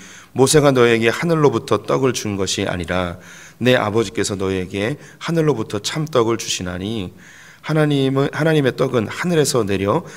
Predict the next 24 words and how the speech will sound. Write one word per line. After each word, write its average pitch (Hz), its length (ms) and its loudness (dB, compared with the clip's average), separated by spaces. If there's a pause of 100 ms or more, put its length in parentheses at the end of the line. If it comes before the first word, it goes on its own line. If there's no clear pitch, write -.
(120)
세상에 127 460 -2
생명을 101 480 0
주는 95 260 -6
것이니라." - 640 -10 (480)
그들이 117 400 0
이르되, 98 540 0
"주여, 101 380 0
이 113 200 -4
떡을 127 380 2 (260)
항상 143 440 -2
우리에게 98 380 -2
주소서." 92 720 -4 (480)
예수께서 123 400 2
이르시되, 117 420 0
"나는 117 240 0
생명의 135 520 -4
떡이니 104 460 -6 (300)
내게 101 280 -4
오는 95 280 -4
자는 90 280 -6
결코 113 360 -6
줄이지 104 460 -8
아니할 92 400 -8
터이요 110 520 -6